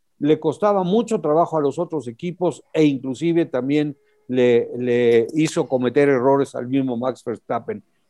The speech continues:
Esa es la gran, la gran apuesta que tienen ahora,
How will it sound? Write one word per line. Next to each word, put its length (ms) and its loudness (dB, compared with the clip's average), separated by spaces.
Esa 240 2
es 120 -2
la 140 2
gran, 440 0
la 160 0
gran 260 0
apuesta 460 -2
que 120 -6
tienen 360 -4
ahora, 480 2